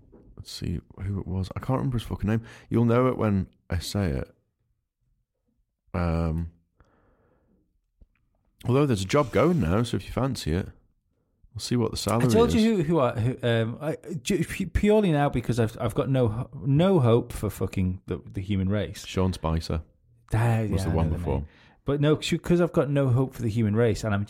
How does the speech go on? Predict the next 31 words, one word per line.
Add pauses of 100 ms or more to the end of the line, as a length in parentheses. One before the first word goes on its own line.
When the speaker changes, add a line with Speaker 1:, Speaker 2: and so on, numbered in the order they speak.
Speaker 2:
I'm (120)
purely
looking
for, (100)
um, (1080)
uh,
like,
entertainment
now,
which
Speaker 1:
Yeah.
Speaker 2:
is
why,
like,
f-,
in,
for
Britain,
for
instance,
Speaker 1:
Yeah. (220)
Speaker 2:
I
want
Boris
to
take
over
for
a
short
period